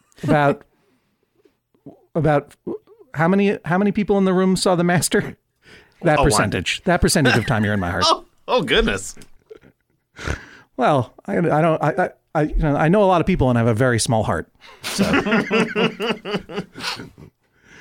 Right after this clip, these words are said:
Speaker 1: so a lot of time, lit-, litigants come in and it's just like,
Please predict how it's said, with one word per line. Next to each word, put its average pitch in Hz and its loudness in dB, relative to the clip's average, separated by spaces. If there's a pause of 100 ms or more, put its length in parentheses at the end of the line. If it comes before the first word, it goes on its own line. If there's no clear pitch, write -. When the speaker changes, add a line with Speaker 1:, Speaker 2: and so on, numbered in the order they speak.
(960)
Speaker 1:
so 170 2 (160)
a - -6
lot 214 4
of 254 2
time, 135 2 (260)
lit-, 131 2 (220)
litigants 147 2
come 127 0
in 104 0 (600)
and 123 2
it's 113 0
just - 0
like, 123 0